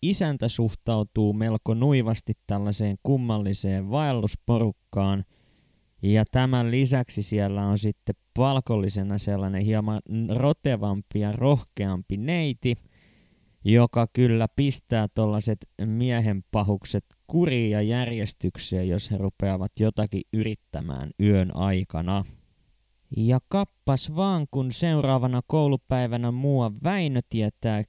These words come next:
kertoa, että Mannisessa oli ollut melkoinen äkämölö viime yönä päällä. Ja siellä oli käynyt just niin kuin Kalle oli uumoillutkin, eli äijät olivat yrittäneet lähennellä tuota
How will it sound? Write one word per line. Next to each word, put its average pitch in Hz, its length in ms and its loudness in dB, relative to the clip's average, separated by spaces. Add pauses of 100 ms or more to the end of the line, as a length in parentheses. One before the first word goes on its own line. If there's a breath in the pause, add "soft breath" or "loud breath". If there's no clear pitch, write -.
kertoa, 127 680 -2
että - 320 -6
Mannisessa 117 1080 -2
oli 101 180 0
ollut 104 300 -2
melkoinen 117 800 -2 (200)
äkämölö 95 760 -2
viime 101 560 0
yönä 92 340 -4 (140)
päällä. 104 720 -4 (1300 soft breath)
Ja 131 120 2
siellä 131 320 2
oli 107 160 -2
käynyt 127 400 0
just 175 340 0
niin 113 200 -4
kuin 110 140 -4
Kalle 143 380 0
oli 104 200 0
uumoillutkin, 147 880 0
eli 127 260 0 (320)
äijät 123 420 2
olivat 113 280 0 (100)
yrittäneet 110 800 -2
lähennellä 110 640 -2 (160)
tuota 85 260 -4